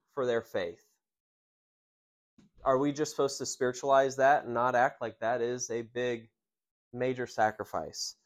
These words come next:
Or the fear of suffering and hardship. What is to come? Will the government crack down on us next? Will they kick in the door of our church next? We don't have to fear that much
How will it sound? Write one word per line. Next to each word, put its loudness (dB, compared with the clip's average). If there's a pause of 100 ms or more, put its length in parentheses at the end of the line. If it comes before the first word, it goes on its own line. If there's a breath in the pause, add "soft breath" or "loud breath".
(200)
Or 4
the 2
fear 4
of 4
suffering 4
and -4
hardship. 0
What 4
is -2
to -8
come? 0 (340)
Will 2
the 0
government 6
crack 6
down 6
on 4
us 2
next? 0
Will -2
they 0
kick -8
in -4
the 0
door 8
of 6
our 8
church -2
next? 0
We 0
don't 4
have 4
to -2
fear 0
that 6
much 0